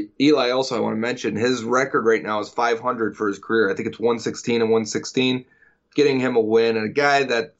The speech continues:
you know, probably gets a Hall of Fame argument at the end because of the two Super Bowls, beating the Patriots.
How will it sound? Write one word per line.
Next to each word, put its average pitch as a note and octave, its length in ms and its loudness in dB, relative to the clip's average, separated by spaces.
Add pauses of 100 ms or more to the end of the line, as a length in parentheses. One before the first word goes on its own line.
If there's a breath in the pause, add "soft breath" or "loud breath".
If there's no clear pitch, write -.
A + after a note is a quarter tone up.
you C3 120 -4
know, A2 180 -2
probably E3 760 0
gets D#3 340 -4
a C3+ 140 0
Hall C#3 280 0
of C#3 100 -4
Fame C3+ 200 -2
argument C#3+ 540 0
at B2+ 140 -4
the B2+ 140 0
end C#3+ 220 0
because A#2+ 280 0
of B2 60 -8
the B2 100 -8
two C3 160 -2
Super B2 260 -4
Bowls, B2+ 300 0
beating A#2 240 0
the A2+ 40 -2
Patriots. B2+ 560 0